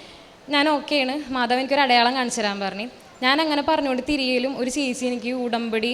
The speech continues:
പത്രം കൊ-, ഏ, കൃപാസനം പത്രം കൊണ്ടുവന്ന് എൻ്റെ കയ്യിൽ തരണം. ഇന്നേ വരെ എൻ്റെ കയ്യിൽ അങ്ങനെ ആരും, ഞാൻ മറ്റുള്ളവർക്ക് കൊടുത്തിട്ടുണ്ടെങ്കിലും ആരും എൻ്റെ കയ്യിലേക്ക് പത്രം തന്നിട്ടില്ല. ആദ്യമായിട്ടൊരു ചേച്ചി എൻ്റെ കയ്യിൽ പത്രം തന്നിട്ട് പറയണേണ്, "മാതാവ് മോളെ അനുഗ്രഹിച്ചിട്ടുണ്ട്, മോൾ ധൈര്യമായിട്ട് പോയിക്കോ" എന്ന് പറഞ്ഞു. അപ്പോൾ എനിക്ക് മനസ്സിലായി,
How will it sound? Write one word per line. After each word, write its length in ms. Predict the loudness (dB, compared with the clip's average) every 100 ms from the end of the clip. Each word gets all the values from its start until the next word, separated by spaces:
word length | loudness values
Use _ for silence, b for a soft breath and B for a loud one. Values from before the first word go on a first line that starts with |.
| -2
പത്രം 360 | -4 -4 -4 -4
കൊ-, 120 | -4 -6
ഏ, 60 | -10 -12 B B -6
കൃപാസനം 480 | 0 2 2 2 0
പത്രം 300 | -2 -2 -2
കൊണ്ടുവന്ന് 220 | -2 -2
എൻ്റെ 100 | -2 0
കയ്യിൽ 220 | -2 0
തരണം. 240 | -2 -2 -4
ഇന്നേ 140 | 0
വരെ 160 | 2 2
എൻ്റെ 160 | 2 2
കയ്യിൽ 180 | 2 2
അങ്ങനെ 160 | 0 0
ആരും, 140 | 0
ഞാൻ 200 | 0 0 -2 -4
മറ്റുള്ളവർക്ക് 460 | -4 0 2 4 4
കൊടുത്തിട്ടുണ്ടെങ്കിലും 640 | 2 2 0 0 0 -2 B B B -2
ആരും 260 | 2 4
എൻ്റെ 220 | 4 4
കയ്യിലേക്ക് 500 | 4 4 4 0 0 -2 -4 B B -6
പത്രം 260 | -4 -2 2
തന്നിട്ടില്ല. 460 | 2 2 0 2
ആദ്യമായിട്ടൊരു 520 | 4 4 2 -2 -2 -2
ചേച്ചി 220 | -2 0
എൻ്റെ 140 | -2 0
കയ്യിൽ 180 | -2 0
പത്രം 260 | -2 -2 -4
തന്നിട്ട് 240 | -4 -2
പറയണേണ്, 440 | -2 -2 -2 -4 -6 -10 B B B -4
"മാതാവ് 380 | 0 2 4 4
മോളെ 240 | 4 2
അനുഗ്രഹിച്ചിട്ടുണ്ട്, 720 | 2 2 -2 -2 -4 -2 -2 0 0
മോൾ 100 | 0
ധൈര്യമായിട്ട് 460 | 2 4 2 0 0
പോയിക്കോ" 260 | -2 -4 -6
എന്ന് 120 | -6
പറഞ്ഞു. 140 | -8 -6
അപ്പോൾ 100 | -4
എനിക്ക് 140 | -2
മനസ്സിലായി, 420 | -4 -2 0 0